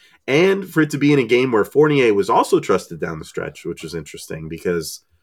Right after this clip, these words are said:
normally it's sort of an either or proposition with those two. Like, it's either, you know, Quickley is out there or Fournier is out there. Tibbs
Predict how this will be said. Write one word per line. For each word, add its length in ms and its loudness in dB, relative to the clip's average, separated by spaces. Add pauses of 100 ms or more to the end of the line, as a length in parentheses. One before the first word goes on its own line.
(280)
normally 320 4
it's 140 0
sort 180 6
of 80 0
an 160 -2
either 240 2
or 160 6
proposition 640 -4
with 100 -12
those 280 -8
two. 180 -8
Like, 180 -12
it's 140 -12
either, 420 -2 (540)
you 80 -12
know, 120 -10
Quickley 360 2
is 140 0
out 180 2
there 260 4
or 280 0
Fournier 380 0
is 140 -2
out 200 -8
there. 280 -8 (300)
Tibbs 540 0